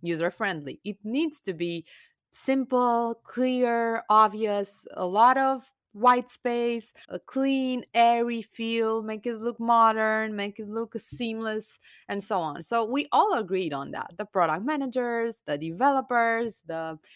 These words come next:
even the leadership, myself, as a designer, we kind of had, like, this certainty that these, this is how a product should look and be like, right? And then we actually started doing generative, uh, user research and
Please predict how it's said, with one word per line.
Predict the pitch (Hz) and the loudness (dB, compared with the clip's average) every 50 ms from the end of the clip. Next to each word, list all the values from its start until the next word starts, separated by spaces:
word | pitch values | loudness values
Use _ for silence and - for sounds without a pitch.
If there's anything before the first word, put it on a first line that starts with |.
| - - - | -20 -18 -10
even | 196 196 202 185 190 180 175 | -8 -8 -6 -4 -4 -4 -2
the | 170 160 160 | -2 -2 -2
leadership, | 170 247 277 277 226 240 240 247 - - - 233 226 220 202 - - - | 0 0 0 0 0 0 0 0 -2 -4 -4 -2 -2 -4 -4 -8 -12 -6
myself, | 190 214 262 330 311 - - 302 285 285 277 277 285 277 - _ _ _ - | 0 0 2 2 0 0 4 6 8 8 8 6 4 2 0 _ _ _ 0
as | - 202 247 - | 2 2 4 4
a | 285 277 | 2 2
designer, | 277 294 277 285 262 254 254 247 247 247 | 2 0 2 4 4 4 2 2 -2 -2
we | 240 240 226 | -2 -4 -6
kind | - - 254 269 302 311 294 | -6 -4 -2 0 0 0 -2
of | 269 247 247 - _ | -4 -6 -8 -12 _
had, | - - - 220 220 220 196 190 | -12 -4 0 2 2 2 2 0
like, | 202 196 196 185 170 | 0 0 0 -2 -4
this | 175 180 185 185 - _ | -6 -6 -6 -8 -10 _
certainty | - - - 190 185 202 180 156 147 156 151 139 127 139 | -10 -2 2 4 4 4 4 0 -2 -2 -6 -6 -6 -6
that | 139 151 147 160 156 147 147 | -4 -4 -4 -4 -4 -6 -6
these, | 175 190 208 208 190 - - - | -6 -4 -4 -6 -8 -10 -10 -6
this | 175 226 226 - | -4 -4 -4 -4
is | 208 185 | -8 -4
how | - 196 175 165 | 2 4 4 4
a | 165 | 2
product | - - 202 175 165 160 156 156 | 0 0 0 0 2 0 -2 -4
should | - - 170 147 143 147 | -6 -10 -10 -10 -10 -10
look | 156 175 180 - _ - | -10 -10 -10 -10 _ -12
and | 160 156 151 147 143 135 131 | -10 -10 -8 -8 -10 -8 -6
be | 151 143 127 - _ _ _ - | -6 -6 -6 -8 _ _ _ -12
like, | - - - - - _ _ | -8 -8 -8 -10 -12 _ _
right? | - 180 226 294 320 - _ _ _ - | -8 -6 -6 -6 -6 -8 _ _ _ -6
And | 220 226 233 233 233 233 233 226 _ _ - - - | -4 -2 -2 -2 -4 -4 -8 -12 _ _ -20 -18 -12
then | 180 165 185 214 254 339 370 | -6 -2 0 0 0 0 0
we | 320 240 | 2 2
actually | 233 254 - - 254 214 202 202 | 2 2 0 -2 -2 -2 -2 -4
started | - - 208 196 196 196 190 190 180 | -4 0 2 2 2 2 0 -2 -4
doing | 165 170 175 180 180 175 170 156 | -4 -6 -6 -6 -6 -8 -8 -6
generative, | 156 180 170 170 175 185 180 175 - 170 160 151 156 | -4 -4 -2 -2 -2 -2 -2 -4 -4 -6 -6 -4 -4
uh, | 160 156 | -4 -4
user | 151 151 156 170 165 156 160 151 | -4 -2 -2 -4 -2 -2 -4 -4
research | 151 165 185 196 - 214 202 202 202 196 | -2 -4 -4 -4 -2 -2 -2 -2 -4 -6
and | 170 160 156 156 | -8 -6 -6 -8